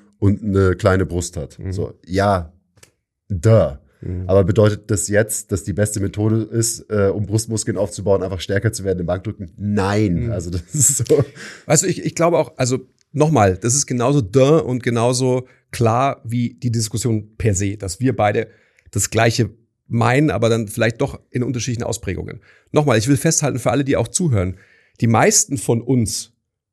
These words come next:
Speaker 2: müssen einfach nur stärker werden, weil dann werden sie unweigerlich auch mehr Muskeln draufpacken.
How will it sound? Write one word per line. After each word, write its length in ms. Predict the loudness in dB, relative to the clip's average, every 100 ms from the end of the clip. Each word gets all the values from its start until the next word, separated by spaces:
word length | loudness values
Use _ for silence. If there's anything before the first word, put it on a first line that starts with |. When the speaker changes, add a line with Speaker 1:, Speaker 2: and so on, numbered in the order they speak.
| _
Speaker 2:
müssen 480 | 0 0 0 -4 -6
einfach 800 | -2 -2 -2 0 2 2 -2 -8 _ _ 0
nur 280 | 4 4 4
stärker 440 | 2 0 2 0
werden, 360 | 0 0 -2 -2
weil 140 | 0
dann 240 | 0 0
werden 240 | 2 2 0
sie 240 | -4 -6 -2
unweigerlich 880 | 0 2 2 2 2 0 -2 -2 -4
auch 180 | -2
mehr 160 | 0 0
Muskeln 320 | 2 0 -2
draufpacken. 560 | -4 -6 -4 -6 -6